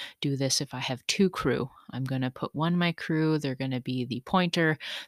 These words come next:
the other person's gonna do all the sails," and so on. So kind of working your way through some of the different scenarios. And again, we are trying to get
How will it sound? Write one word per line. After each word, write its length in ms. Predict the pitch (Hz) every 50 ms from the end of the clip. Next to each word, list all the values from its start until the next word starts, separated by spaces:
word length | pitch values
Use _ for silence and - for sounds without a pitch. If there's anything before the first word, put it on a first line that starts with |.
| - -
the 80 | 151
other 160 | 143 139 143
person's 400 | - - 143 139 - - 139 127
gonna 240 | - 139 139 131 127
do 180 | 127 135 131 127
all 160 | 120 120 117
the 80 | - 131
sails," 540 | - - - - 107 - - - - - - - - - - - -
and 160 | 135 135 135
so 220 | - - 147 135 127
on. 220 | 127 120 113 123 131
So 180 | - - 131
kind 300 | 131 - - 180 180 180
of 160 | 180 165 151
working 400 | 160 156 147 - - 175 160 156
your 180 | 147 151 147 147
way 400 | 139 143 139 135 135 131 131 -
through 720 | - - - - - - 156 160 156 151 151 147 147 147
some 260 | 151 - - 151 143 147
of 60 | 139
the 80 | 139
different 340 | 135 - 127 - - - -
scenarios. 800 | - - 151 139 131 131 135 139 147 165 196 247 285 - - - _ _ _ _ _ _ _ _ _ _ _ _ _ _ - -
And 120 | 170 151 147
again, 420 | 139 - 160 156 160 160 165 160
we 140 | 151 151 147
are 100 | 143 143
trying 720 | - - - - 175 175 185 185 180 170 165 165 165 160
to 120 | - 151
get 360 | 131 - 139 139 - - -